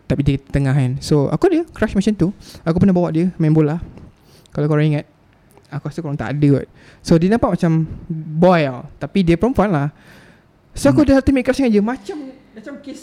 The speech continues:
Speaker 1: kes Lo juga.
Speaker 2: Nama
Speaker 1: Kau
Speaker 2: dia
Speaker 1: bukan
Speaker 2: siapa?
Speaker 1: nak apa tau dengan dia. Kau suka tengok dia. Kau nak
Speaker 2: Ah.
Speaker 1: tengok je dia
Speaker 2: Yeah.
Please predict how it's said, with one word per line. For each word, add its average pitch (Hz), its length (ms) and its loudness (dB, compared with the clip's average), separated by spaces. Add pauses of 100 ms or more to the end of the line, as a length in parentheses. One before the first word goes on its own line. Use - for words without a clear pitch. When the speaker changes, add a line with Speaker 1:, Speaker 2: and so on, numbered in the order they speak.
(200)
Speaker 1:
kes - 260 -8
Lo 220 180 6
juga. 165 280 6
Speaker 2:
Nama 160 120 8
Speaker 1:
Kau 226 160 10
Speaker 2:
dia 294 120 8
Speaker 1:
bukan 277 200 2
Speaker 2:
siapa? 202 80 2
Speaker 1:
nak 165 140 0
apa - 240 2
tau 247 160 6
dengan 294 180 2
dia. 196 160 6 (1040)
Kau 359 240 6
suka - 540 2 (100)
tengok 415 260 2
dia. 233 200 6 (100)
Kau 202 140 -4
nak 554 120 0
Speaker 2:
Ah. 554 60 -6
Speaker 1:
tengok 622 480 2
je 247 140 4
dia 233 140 2
Speaker 2:
Yeah. 262 140 4